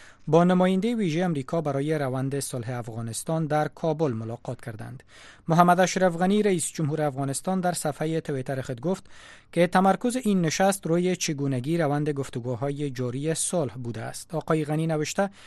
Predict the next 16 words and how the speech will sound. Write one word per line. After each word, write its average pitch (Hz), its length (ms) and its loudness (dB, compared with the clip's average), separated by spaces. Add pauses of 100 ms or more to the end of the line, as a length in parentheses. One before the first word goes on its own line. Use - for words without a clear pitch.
(240)
که 143 80 -2
بحث‌های 208 600 6
نشست 196 420 0
امروز 151 540 2
روی 220 320 2
تلاش‌های 156 640 0
صلح 208 400 0 (440)
به 156 120 6
شمول 233 340 4
گام‌های 175 520 4
بعدی 143 440 0
این 147 200 -2
پروسه 131 440 -2
و 185 200 2
ختم 202 560 0
خونریزی 160 720 -2